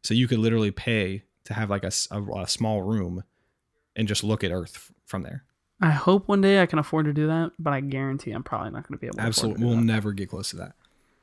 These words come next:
Speaker 1: But,
Speaker 2: Maybe
Speaker 1: I mean,
Speaker 2: our
Speaker 1: it, it
Speaker 2: kids, maybe our kids might be able to, like, get close to affording that 'cause it might be cheap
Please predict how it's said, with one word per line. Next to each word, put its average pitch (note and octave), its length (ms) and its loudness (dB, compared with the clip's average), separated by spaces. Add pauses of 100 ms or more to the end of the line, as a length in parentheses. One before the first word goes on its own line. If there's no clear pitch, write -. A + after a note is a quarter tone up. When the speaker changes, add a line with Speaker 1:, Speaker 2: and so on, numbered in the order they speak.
(200)
Speaker 1:
But, G3 160 6
Speaker 2:
Maybe E3+ 60 8
Speaker 1:
I - 40 8
mean, C#3+ 120 10
Speaker 2:
our C#3 60 10
Speaker 1:
it, C#3 120 4
it E3+ 120 10
Speaker 2:
kids, - 300 -2
maybe D#3+ 200 6
our E3+ 100 8
kids D#3 340 0
might C3+ 120 4
be C3 100 2
able C3+ 200 0
to, - 140 -6
like, C#3+ 240 -4
get C3 160 -6
close C3+ 240 -4
to D3+ 80 -2
affording C#3 300 -4
that C#3 140 -2
'cause C#3+ 120 -4
it C#3+ 40 -2
might B2 160 -4
be B2 120 -4
cheap D3 280 -2